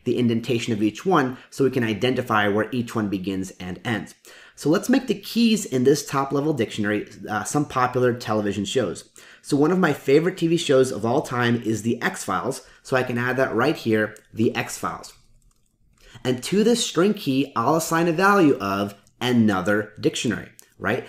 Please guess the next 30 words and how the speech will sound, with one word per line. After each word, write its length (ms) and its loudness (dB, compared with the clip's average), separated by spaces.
The 120 4
value 460 4
can 180 -2
be 240 -2
any 200 4
Python 380 -2
object, 400 0
so 180 -2
why 340 0
not 260 0
a 80 0
dictionary? 480 -6
So 220 0
again, 380 2
I'll 120 -4
give 180 4
it 80 -2
some 200 -4
curly 240 2
braces, 500 0
and 220 0
again, 580 0
I'm 100 -2
gonna 140 -2
break 420 0
it 60 2
up 200 -2
across 340 -6
several 280 0
lines, 380 0